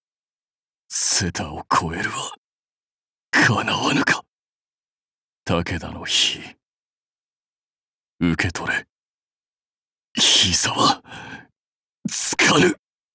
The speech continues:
行け。我が屍を越えて。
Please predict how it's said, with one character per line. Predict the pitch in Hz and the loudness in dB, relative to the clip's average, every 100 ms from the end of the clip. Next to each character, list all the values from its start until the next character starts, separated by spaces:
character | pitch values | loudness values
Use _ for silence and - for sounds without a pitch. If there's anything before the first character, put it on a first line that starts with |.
| _ _ _ _ _ _ _ _ _ _ _ _ | _ _ _ _ _ _ _ _ _ _ _ _
行 | 110 120 151 - | 4 6 6 6
け。 | 160 143 _ _ - - - - - _ _ _ _ | 4 0 _ _ -20 -20 -18 -18 -20 _ _ _ _
我 | 135 147 175 190 | 4 6 6 6
が | 214 | 6
屍 | 202 - - 233 247 254 | 4 4 4 6 6 6
を | 262 | 6
越 | 226 247 294 | 6 4 4
え | 269 | 4
て。 | 330 247 | 4 4